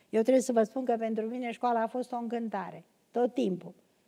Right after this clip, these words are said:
Când eram mică, de tot băteam din picioare, "Vreau mai repede, vreau mai repede să ajung la școală."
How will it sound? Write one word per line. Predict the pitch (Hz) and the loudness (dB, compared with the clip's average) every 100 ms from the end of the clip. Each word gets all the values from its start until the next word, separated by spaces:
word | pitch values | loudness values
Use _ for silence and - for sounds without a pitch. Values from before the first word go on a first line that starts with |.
| _ | _
Când | 226 220 | 4 8
eram | 226 247 | 8 6
mică, | 262 269 226 202 | 4 4 6 6
de | 202 | 6
tot | 202 254 | 6 6
băteam | 247 233 277 262 | 6 6 6 4
din | 233 220 | 4 4
picioare, | 196 233 254 233 | 4 4 6 4
"Vreau | 226 254 254 | 4 2 2
mai | 226 | 2
repede, | 220 233 254 254 240 | 2 6 8 8 6
vreau | 247 247 | 2 0
mai | 226 214 | 0 0
repede | 226 247 247 240 | 2 2 0 0
să | 240 | -2
ajung | 233 240 240 | -2 -2 -4
la | 240 | -4
școală." | - - 185 180 | -4 -4 -4 -6